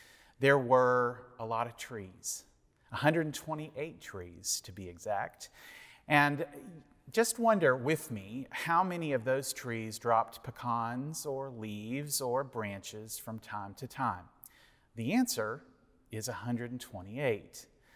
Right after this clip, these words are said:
Also, imagine with me how many of those trees my father required my brother and me to weed eat around. Yeah, you got it, a hundred and twenty-eight. We were a bit,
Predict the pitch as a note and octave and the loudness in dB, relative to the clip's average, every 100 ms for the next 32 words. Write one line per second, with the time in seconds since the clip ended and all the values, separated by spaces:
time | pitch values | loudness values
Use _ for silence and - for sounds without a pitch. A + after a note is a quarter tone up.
0 | - - - - A#3+ B3 F3 C3 C3+ D3 | -20 -20 -4 6 6 10 10 10 8 0
1 | D#3 F#3+ G#3 A3 F#3 - B2 A2+ A2 C#3+ | 2 2 2 0 -2 -2 -2 -2 -4 2
2 | E3+ F3+ D3+ C3+ B2+ G#2 A#2 G#2+ G2+ - | 2 2 0 0 -2 -4 -4 -4 -4 -8
3 | A2+ G2+ A2 - G#2 G#2 C3+ C3 C3+ A2+ | -8 -8 -8 -6 -6 -2 0 0 -2 -6
4 | - A2+ G#2 G2+ G2+ F#2 G2+ F#2+ G2 G2 | -4 0 0 -2 -8 -4 -4 -4 -8 -10
5 | G2 G2+ - B2+ D3 F#3+ C#3 B2+ A2+ - | -12 -12 -12 -10 -8 -6 -4 -2 -4 -6
6 | - A2+ G2+ F2+ E2+ - - _ _ _ | -12 -8 -8 -10 -12 -16 -20 _ _ _
7 | _ - G2 - - B2 G#2+ F#2+ E2+ - | _ -12 -12 -12 -10 0 4 4 0 -12
8 | A#2 A#2 A#2+ A#2 A#2 A2+ G#2+ G#2 G#2+ G2 | -10 -6 -4 -4 -4 -6 -8 -12 -12 -12
9 | F#2+ F2+ - - - - - - - E3 | -12 -14 -14 -18 -18 -20 -20 -8 4 6
10 | F3+ F#3+ F#3 D3 C3 C#3+ C#3+ | 10 12 12 8 8 6 6